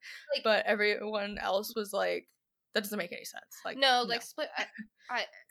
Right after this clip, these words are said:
Speaker 2: <clears throat>
Speaker 1: that's very extreme for split personality disorders to say that that was
Speaker 2: She's killing herself.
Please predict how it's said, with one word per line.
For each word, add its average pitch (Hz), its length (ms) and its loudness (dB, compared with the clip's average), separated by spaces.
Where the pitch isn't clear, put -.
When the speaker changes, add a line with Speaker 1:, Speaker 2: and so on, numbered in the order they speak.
Speaker 2:
<clears throat> 254 400 -6
Speaker 1:
that's 226 280 0
very 196 460 -2
extreme 170 520 -12
for 165 160 -18
split 165 240 -12
personality 165 600 -12
disorders 151 480 -14
to 160 80 -20
say 147 240 -12
that 127 280 -10
that 143 300 -4
was 202 140 -6
Speaker 2:
She's - 260 -10
killing 208 520 -4
herself. 226 1000 -2